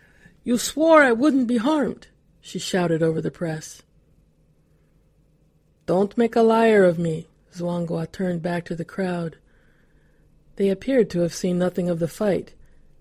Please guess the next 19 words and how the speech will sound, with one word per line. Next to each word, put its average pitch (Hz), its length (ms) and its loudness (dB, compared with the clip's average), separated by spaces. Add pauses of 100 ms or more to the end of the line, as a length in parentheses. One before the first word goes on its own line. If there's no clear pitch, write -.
(140)
and 175 160 -2
their 175 120 2
raucous 190 460 -2
cheers 175 460 -2
drowned 180 360 -2
Hummingbird's 175 560 -4
curses - 640 -2 (360)
as 160 100 -6
she - 140 -4
was 170 140 -2
dragged 170 380 0
back 175 320 -4
into 165 220 -6
darkness. 170 760 -8 (3750)
The 190 100 -4
Kazansi's 202 680 -2
chambers 202 500 -2
were 180 120 -2
large, 180 520 -2